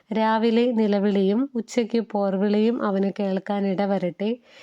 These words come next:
എന്തുകൊണ്ട് അവൻ എന്നെ പിറക്കുന്നതിന് മുൻപ് കൊന്നില്ല? എൻ്റെ അമ്മയുടെ ഉദരം എന്നേക്കും എൻ്റെ ശവകുടീരമാകുമായിരുന്നു. എന്തിനാണ് ഞാൻ ഉദരത്തിൽ നിന്ന് പുറത്തു വന്നത്?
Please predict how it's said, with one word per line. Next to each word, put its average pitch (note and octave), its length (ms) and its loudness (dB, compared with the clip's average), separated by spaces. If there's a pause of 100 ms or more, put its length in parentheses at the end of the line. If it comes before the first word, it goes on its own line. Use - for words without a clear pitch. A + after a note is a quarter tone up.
(220)
എന്തുകൊണ്ട് B3+ 540 2
അവൻ G3+ 240 2
എന്നെ G#3 220 2
പിറക്കുന്നതിന് A3 840 0
മുൻപ് G3 360 0
കൊന്നില്ല? F3+ 520 -2 (560)
എൻ്റെ A3+ 280 0
അമ്മയുടെ A3 480 2
ഉദരം G#3 500 -2
എന്നേക്കും G#3+ 640 0
എൻ്റെ G3 220 0
ശവകുടീരമാകുമായിരുന്നു. G3+ 1160 0 (920)
എന്തിനാണ് B3 540 2
ഞാൻ B3 200 4
ഉദരത്തിൽ G#3+ 640 -2
നിന്ന് A3+ 220 2
പുറത്തു G3+ 440 -4
വന്നത്? F#3+ 520 -2